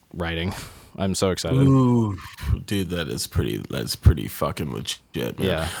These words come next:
Speaker 2: Uh, you know, it's kinda funny you said that 'cause I honestly got the urge to get a bike,
Speaker 1: Dude,
Speaker 2: too.
Speaker 1: you should. I'm, I'm not gonna lie. I, I'm, so I am, what, seventy miles south of Portland, and I put,
Speaker 2: Mm-hmm.
Speaker 1: I went on Craigslist and just searched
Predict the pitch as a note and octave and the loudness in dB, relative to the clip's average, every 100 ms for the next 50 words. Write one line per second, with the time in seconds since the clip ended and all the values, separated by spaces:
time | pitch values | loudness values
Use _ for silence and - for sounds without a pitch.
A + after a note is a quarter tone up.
0 | - A#2+ C3+ C#3 C3+ A#2+ - D3+ - B2 | 0 6 8 8 4 2 4 4 4 4
1 | B2+ G#2+ A2 G2+ F2+ F#2+ F2+ G2 G2+ G#2+ | 4 4 2 2 0 -4 -2 2 4 4
2 | G#2 G2 G2+ - F2+ G2+ F#2 F#2+ - F#2 | 2 0 -2 -2 0 2 2 -2 -2 -4
3 | F2+ F2 - - F2 F2 E2 C2+ D2 D2 | -4 -4 -6 -6 -2 -2 -2 0 0 0
4 | - - A2 A2+ G#2+ G2 A2 - G#2 F2+ | -2 0 2 4 4 4 2 4 4 2
5 | - G#2+ G#2+ G2 G#2 G#2+ G#2 G#2 A#2 A2+ | 2 4 4 2 2 2 4 4 4 4
6 | G#2 G#2 G#2+ A2 - - - - A2 A#2+ | 6 6 6 2 -2 -6 -6 2 6 8
7 | B2 B2 A#2+ - A#2+ D3 D#3+ D3 - A#2+ | 8 6 4 6 8 10 8 6 6 4
8 | - A#2+ C#3+ B2 A#2+ A2+ G2+ F#2+ F2+ _ | 8 8 8 6 6 6 6 4 2 _
9 | _ _ - E2+ - - A#2+ A#2 A#2+ B2 | _ _ -2 -2 2 6 6 8 6 8
10 | A#2+ A#2 B2 A#2+ - B2 B2 - - A#2+ | 8 8 6 6 6 8 6 4 2 2
11 | - B2+ B2 C3 C#3+ C#3+ - - - - | 4 4 6 4 4 2 -2 -16 -12 2
12 | A#2 G#2+ G#2+ A#2+ B2+ C3 C3+ A#2 A2+ A2 | 4 6 6 8 8 8 6 6 8 6
13 | G#2+ - A2+ G#2+ G2+ G2+ G2 - G#2 G#2 | 4 4 4 4 4 2 2 2 4 4
14 | G#2 - - G#2+ G2 - - | 4 2 2 2 2 -2 -6